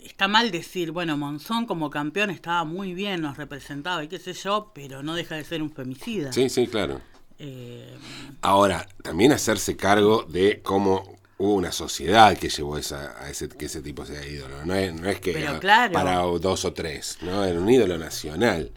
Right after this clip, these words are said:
Speaker 1: Por eso te
Speaker 2: Por eso
Speaker 1: digo que para mí los ídolos hay que verlos en el conjunto de,
Speaker 2: Ujú.
Speaker 1: de, de su época y su momento histórico, porque si no, no se explica que esos tipos sean ídolos.
Speaker 2: De todos modos,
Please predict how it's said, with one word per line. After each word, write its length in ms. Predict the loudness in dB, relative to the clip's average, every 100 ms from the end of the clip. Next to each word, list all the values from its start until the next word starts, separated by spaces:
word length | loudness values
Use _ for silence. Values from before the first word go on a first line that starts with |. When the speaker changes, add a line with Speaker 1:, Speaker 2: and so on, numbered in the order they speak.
| -6
Speaker 1:
Por 120 | -4
eso 140 | -2
te 80 | -2
Speaker 2:
Por 40 | 0
eso 80 |
Speaker 1:
digo 240 | 2 0 -2
que 160 | -2
para 240 | -2 -2 -4
mí 220 | -6 -6
los 140 | -6 -6
ídolos 320 | -4 -4 -6
hay 100 | -6
que 120 | -6
verlos 380 | -4 -4 -4 -4
en 120 | -6
el 120 | -8
conjunto 920 | -8 -10 -12 -8 -4 -2 -2 -2 -2
de, 120 | -2
Speaker 2:
Ujú. 240 | -2 -4 -8
Speaker 1:
de, 220 | -12 -14 -16 -20 -20 -20 _ -10
de 120 | -10
su 220 | -8 -2
época 480 | 0 0 -4 -8 -10
y 40 |
su 120 | -10 -10
momento 360 | -8 -6 -8
histórico, 500 | -10 -6 -4 -4 -8
porque 420 | -14 -16 -16 -14
si 220 | -16 -14 -8
no, 300 | -4 -2 -2
no 120 | -4
se 140 | -6
explica 560 | -16 -6 -4 -4 -8 -10
que 180 | -12 -12
esos 260 | -12 -12 -12
tipos 300 | -12 -12 -16
sean 240 | -14 -14
ídolos. 380 | -14 -16 -18 -20 -20 -20 -18 -8
Speaker 2:
De 140 | 0 6
todos 180 | 6
modos, 340 | 8 8 8